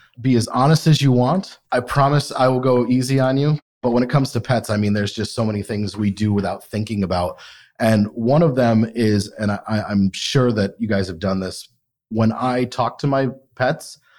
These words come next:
I have a voice that I use for each one, whether it's similar or, or different for each one, I, I can't tell.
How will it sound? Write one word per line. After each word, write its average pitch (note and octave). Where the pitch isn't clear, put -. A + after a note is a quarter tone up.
I B2+
have C3+
a A2+
voice A2
that C#3+
I C#3
use D3+
for -
each A#2+
one, A#2+
whether A#2
it's A2+
similar C3
or, G2+
or G2+
different B2
for A#2+
each A2+
one, A#2+
I, F#2
I G2
can't -
tell. B2+